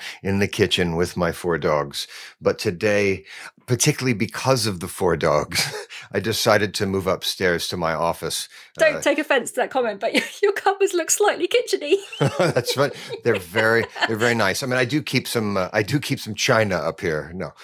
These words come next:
Speaker 1: Um,
Speaker 2: <laughs>
Speaker 1: no, this is, this is just the office upstairs. Uh, the, uh, the, the kitchen is much more spacious, and there's, uh, and there are dogs usually making a lot of noise. And I thought I'd spare you that today. But, but for my show, for Songs from My Kitchen,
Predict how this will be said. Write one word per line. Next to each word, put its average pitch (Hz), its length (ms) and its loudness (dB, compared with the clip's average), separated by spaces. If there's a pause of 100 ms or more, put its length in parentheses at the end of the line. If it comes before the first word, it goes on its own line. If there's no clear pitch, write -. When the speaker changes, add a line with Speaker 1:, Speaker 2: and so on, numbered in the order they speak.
(260)
Speaker 1:
Um, 107 320 4 (240)
Speaker 2:
<laughs> - 260 0
Speaker 1:
no, 107 140 2
this 113 200 0
is, 123 220 -2
this 123 240 -2
is 131 120 -2
just 131 240 0
the 127 120 4
office 104 480 2
upstairs. 98 840 -2
Uh, 101 160 0
the, 98 260 0
uh, 90 120 2 (420)
the, 90 160 -4
the 95 160 -2
kitchen 127 380 0
is 104 160 0
much 104 440 0
more 107 200 2
spacious, 98 640 0
and 85 240 -4
there's, 82 400 -2
uh, 82 160 -2 (220)
and 104 140 0
there 101 160 6
are 90 100 4
dogs 82 500 4
usually 90 240 -4
making 87 260 -4
a 85 60 -2
lot 85 180 2
of 80 80 -6
noise. 87 280 -2
And 101 100 0
I 104 60 0
thought 127 180 2
I'd 123 140 2
spare 110 400 -2
you 90 200 -2
that 80 280 -8
today. 73 420 -6
But, - 240 -6 (220)
but 123 120 4
for 131 140 2
my 123 140 4
show, 139 360 4
for 110 180 -4
Songs 113 320 -2
from 107 120 -2
My 101 140 2
Kitchen, 110 480 -2